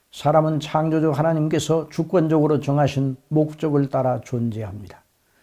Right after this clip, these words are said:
사람이 스스로 존재하지 못합니다. 우리의 존재의 시작과 그 이후 전체가 바로 그 창조주 하나님께 달려 있습니다.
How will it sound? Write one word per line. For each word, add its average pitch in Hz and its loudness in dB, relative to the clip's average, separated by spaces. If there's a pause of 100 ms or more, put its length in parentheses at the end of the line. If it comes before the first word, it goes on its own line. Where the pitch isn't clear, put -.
(480)
사람이 127 0
스스로 156 -4
존재하지 143 0
못합니다. 120 -6 (680)
우리의 139 2
존재의 147 2
시작과 151 0
그 165 4
이후 190 2
전체가 123 -2
바로 139 2
그 151 0
창조주 208 2 (260)
하나님께 143 0
달려 113 -6
있습니다. 90 -14